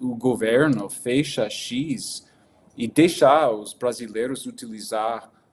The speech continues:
o V P N, como eles têm que usar em China ou, ou Irã,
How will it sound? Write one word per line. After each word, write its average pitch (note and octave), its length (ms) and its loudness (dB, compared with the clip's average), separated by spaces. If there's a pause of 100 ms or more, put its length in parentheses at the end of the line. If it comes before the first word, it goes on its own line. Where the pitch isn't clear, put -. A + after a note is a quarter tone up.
(120)
o A2+ 140 -4
V A#2+ 240 0
P A2 260 -4
N, C3 440 -4 (480)
como E3+ 340 4
eles D3 460 -2 (140)
têm D3+ 220 2
que D3 180 0
usar A#2+ 520 2
em G#2+ 140 -4
China D3 580 -2
ou, A2+ 360 -4
ou A2+ 100 -6
Irã, A2+ 560 -4